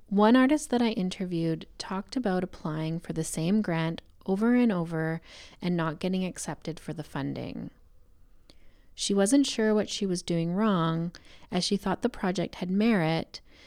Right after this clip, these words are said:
as she had lots of experience and was well suited for the funding.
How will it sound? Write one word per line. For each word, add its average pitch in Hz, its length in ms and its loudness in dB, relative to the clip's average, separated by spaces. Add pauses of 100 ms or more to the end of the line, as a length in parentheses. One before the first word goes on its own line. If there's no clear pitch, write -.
(340)
as - 140 -6
she - 160 0
had 180 180 0
lots - 300 0
of 254 80 0
experience 180 960 0
and 170 180 0
was 160 160 -2
well 165 260 2
suited 156 680 -2
for - 200 -6
the 175 80 -6
funding. 160 600 -4